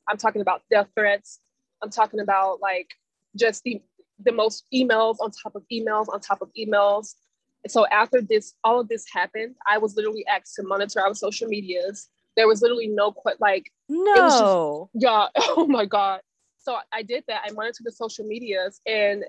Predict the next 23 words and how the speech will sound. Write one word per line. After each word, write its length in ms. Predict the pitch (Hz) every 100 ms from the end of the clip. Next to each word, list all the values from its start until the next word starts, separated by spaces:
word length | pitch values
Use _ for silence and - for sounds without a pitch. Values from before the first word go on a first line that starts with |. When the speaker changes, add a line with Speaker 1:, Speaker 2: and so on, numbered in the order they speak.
| -
Speaker 1:
at 180 | 226 214
one 220 | 220 269
point, 400 | - 240 214 202 _ _ -
it 100 | 240
was 140 | 220
actually 340 | 240 262 - 220
really 260 | 214 220 196
weird 340 | 202 196 180 _ -
because 400 | 226 226 208 -
this 160 | 226 214
also 340 | 226 240 - 226
became, 280 | 220 226 214
like, 140 | 208
a 40 |
laughing 380 | 190 196 208 196
stock. 300 | - 170 165 -
Like, 140 | 202 _ -
it 160 | 220
became 320 | 202 - 208 208
humorous 400 | 220 233 208 208
at 100 | -
some 200 | 190 196
point. 340 | 190 185